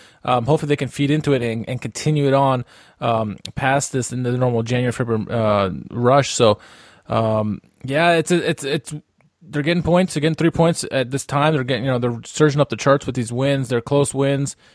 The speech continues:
not, not pretty by any stretch, but they're getting it done. And I think that's the most important thing at the moment. Um, that'll, that'll breed confidence within the team, and,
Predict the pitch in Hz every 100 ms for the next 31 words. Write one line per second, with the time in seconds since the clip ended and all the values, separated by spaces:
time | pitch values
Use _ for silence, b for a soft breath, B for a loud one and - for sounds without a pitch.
0 | b 139 151 135 139 139 143 139 - 151
1 | 151 139 131 131 127 - 156 151 - 117
2 | 120 123 139 131 131 135 135 120 113 110
3 | 127 127 - 127 120 113 135 117 113 117
4 | 113 113 120 120 117 b b b 120 110
5 | 107 101 - - 131 135 139 127 120 135
6 | 135 127 127 123 - 120 113 120 107 113
7 | 113 107 - 127 123 123 104